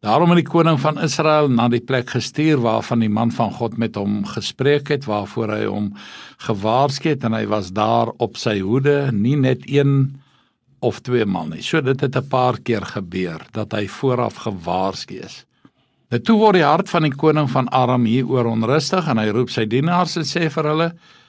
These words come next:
"Kan julle my nie te kenne gee wie van ons mense vir die koning van Israel is nie?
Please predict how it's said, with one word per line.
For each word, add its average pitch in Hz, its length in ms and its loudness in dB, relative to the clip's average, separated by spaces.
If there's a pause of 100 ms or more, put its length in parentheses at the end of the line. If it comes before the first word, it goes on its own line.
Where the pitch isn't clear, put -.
(260)
"Kan 196 200 4
julle 190 240 6
my 170 200 4
nie 170 140 2
te 156 120 -2
kenne 139 340 2
gee 123 400 0 (520)
wie 202 160 4
van 226 340 2
ons 202 440 4
mense 147 440 0
vir 143 140 -4
die 135 100 -2
koning 151 320 0
van 151 180 -2
Israel 170 420 -2
is 104 220 -10
nie? - 120 -20